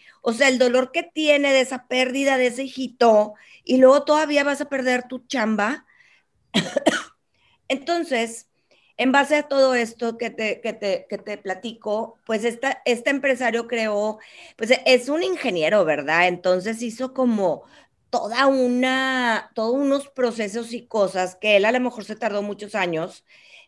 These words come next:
en, en desarrollar, pero... Eh, ahora, hoy por hoy, este, en diez meses o menos, o un poquitito más, más o menos, ¿verdad? Este, tú puedes, como empresario,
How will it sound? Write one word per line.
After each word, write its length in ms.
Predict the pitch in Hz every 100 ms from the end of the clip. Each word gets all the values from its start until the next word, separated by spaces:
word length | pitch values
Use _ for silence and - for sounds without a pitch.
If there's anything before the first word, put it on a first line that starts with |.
| -
en, 260 | 170 175 170
en 180 | 180 165
desarrollar, 800 | 165 175 165 170 185 180 175 -
pero... 520 | 202 196 190 190 185 _ _ _ _ _
Eh, 320 | 196 190 190 -
ahora, 800 | 180 190 240 262 208 208 240 233 226
hoy 160 | 214
por 180 | 208 254
hoy, 460 | 240 220 214 247 -
este, 580 | 170 165 160 - 165 _
en 440 | 196 190 185 180 160
diez 320 | 202 269 269
meses 760 | 240 220 226 208 202 214 208 - _ - _ _ -
o 180 | 156
menos, 640 | 160 202 208 190 185 202 -
o 160 | 160 147
un 140 | 147
poquitito 520 | 202 202 214 226 262
más, 220 | 269 233 226
más 200 | 240 233
o 20 |
menos, 340 | 180 170 165
¿verdad? 300 | 143 160 180 - _
Este, 500 | 180 175 170 - 180
tú 300 | - 262 -
puedes, 640 | 269 254 220 208 226 - - _ _
como 240 | 185 180
empresario, 920 | 165 165 160 165 226 208 185 202 240